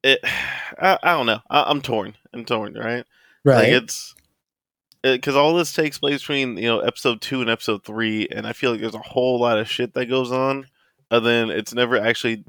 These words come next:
Speaker 1: you know, mentioned in the, uh, God, was it Revenge of the Sith?
Speaker 2: Well, but that's
Speaker 1: Rise
Speaker 2: what you
Speaker 1: of
Speaker 2: want as a
Speaker 1: uh,
Speaker 2: fan, though, right? Like,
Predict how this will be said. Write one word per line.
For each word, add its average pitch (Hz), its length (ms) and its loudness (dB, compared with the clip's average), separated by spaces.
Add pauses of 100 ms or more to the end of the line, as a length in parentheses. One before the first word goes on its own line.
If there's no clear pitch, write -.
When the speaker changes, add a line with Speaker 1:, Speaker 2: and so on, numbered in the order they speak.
(160)
Speaker 1:
you 113 120 -8
know, 110 140 -10 (540)
mentioned 117 480 0
in 110 280 0
the, 104 260 2
uh, 92 300 -4 (2250)
God, 107 400 2
was 104 160 -2
it 110 140 2
Revenge 123 300 2
of 135 80 6
the 117 60 0
Sith? - 500 -2 (720)
Speaker 2:
Well, 226 100 -2
but 214 140 -2
that's 254 180 0
Speaker 1:
Rise 175 160 4
Speaker 2:
what 202 60 -4
you 175 60 0
Speaker 1:
of 165 40 -2
Speaker 2:
want 233 160 2
as 165 100 2
a 156 140 2
Speaker 1:
uh, - 20 -6
Speaker 2:
fan, 262 320 -2
though, 95 140 -4
right? 143 420 -6
Like, 135 400 0